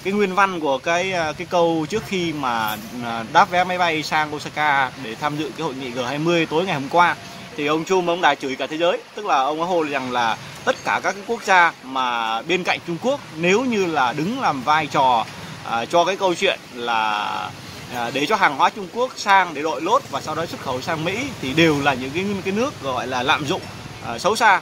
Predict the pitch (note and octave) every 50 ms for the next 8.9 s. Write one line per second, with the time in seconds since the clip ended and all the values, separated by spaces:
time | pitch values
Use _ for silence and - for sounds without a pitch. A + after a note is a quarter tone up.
0 | - - - C3+ C3 B2 A#2 A#2 A#2 G#2+ - - G#2+ G#2+ A#2 C3 C#3+ - - A#3
1 | B3+ - D3 C3 C#3 C3+ - C3 C#3 C3+ - - F3 G#3 - - - - - -
2 | - - - G3 G#3+ G#3+ G3 D3 - - B2 A#2+ B2+ D#3+ - F3+ F3+ G#3 C4 C4
3 | - - - - - - - - D#3+ D3+ - A3 G#3 - G#3+ G3+ G3 G#3+ - A3
4 | G3+ F#3+ - G3+ C#3 C#3 D#3 D3+ C#3 C#3 C#3 B2+ C#3+ C#3 C#3 D#3+ F#3 G#3+ G3+ D#3+
5 | D#3 D#3 F3 F3+ F#3 F#3 F3+ E3+ D3+ C3+ - D#3+ D#3+ E3+ F#3+ G3+ G#3 G3 F#3 F3+
6 | D#3 C3+ - B2+ C3+ C3+ C3 B2 A#2+ A#2+ A2+ A2+ A2 - - - - - - -
7 | - A2 A#2 A#2 A#2 A#2 A#2 A#2+ A#2+ A#2+ B2 C3+ C3 - - E3 F3 G3 A3+ A#3
8 | G#3 G3 F3 F3 D#3 C3 - C3 C3+ C3+ D#3+ - D3+ E3+ F3+ G3 G3 G3